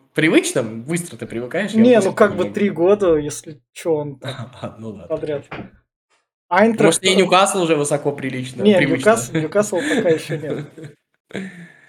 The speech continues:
Speaker 2: Про Лигу один сказать нечего, кроме того, что там появился как бы тренер из футбол-менеджера, который на самом деле-то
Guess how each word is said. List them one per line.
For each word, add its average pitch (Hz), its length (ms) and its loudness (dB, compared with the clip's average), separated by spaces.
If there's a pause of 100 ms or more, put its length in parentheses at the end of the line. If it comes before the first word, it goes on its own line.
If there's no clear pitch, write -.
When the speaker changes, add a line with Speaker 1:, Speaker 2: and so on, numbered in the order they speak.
(120)
Speaker 2:
Про 190 140 4
Лигу 202 300 2
один 190 280 2
сказать 165 440 -2
нечего, 226 400 -2
кроме 175 320 -2
того, 160 240 0
что - 200 -8
там 147 460 -6
появился 160 480 -4
как 170 300 -4
бы 165 80 2
тренер 165 420 0
из 143 120 -6
футбол-менеджера, 156 1000 0
который 151 360 -4
на 156 140 -4
самом 156 320 -8
деле-то 139 480 -10